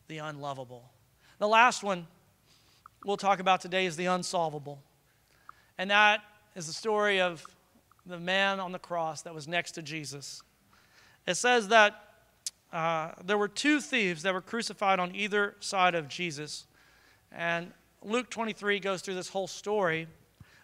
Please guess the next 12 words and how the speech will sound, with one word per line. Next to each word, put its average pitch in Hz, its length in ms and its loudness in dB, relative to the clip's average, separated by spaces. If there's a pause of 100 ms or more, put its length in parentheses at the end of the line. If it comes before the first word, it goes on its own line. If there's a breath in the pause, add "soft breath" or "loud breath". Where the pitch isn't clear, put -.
But 185 340 2 (640 soft breath)
today, 247 340 2
when 220 140 -2
we 220 100 -2
think 214 200 -8
about 208 380 4 (260)
unsolvable 196 680 -2
situations, 175 920 -6 (840 soft breath)
here 285 140 2
is 240 120 2
this 240 180 -4
man, 185 500 2